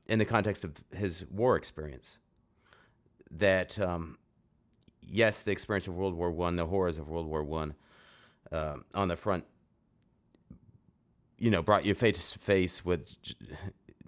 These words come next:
n-, not just sort of, uh, natural evil, but also, uh, the peculiarities of, of,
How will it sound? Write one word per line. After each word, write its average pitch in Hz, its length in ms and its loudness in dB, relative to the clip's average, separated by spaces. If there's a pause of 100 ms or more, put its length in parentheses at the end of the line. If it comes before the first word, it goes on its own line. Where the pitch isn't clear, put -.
(160)
n-, 85 300 -4
not 92 280 4
just 92 160 -4
sort 85 160 -2
of, 71 220 -6 (680)
uh, 78 260 0 (160)
natural 87 540 2
evil, 82 320 0
but 80 260 -2
also, 82 500 2
uh, 78 300 -4 (480)
the 98 80 -4
peculiarities 87 760 4
of, 76 340 -4
of, 73 420 -6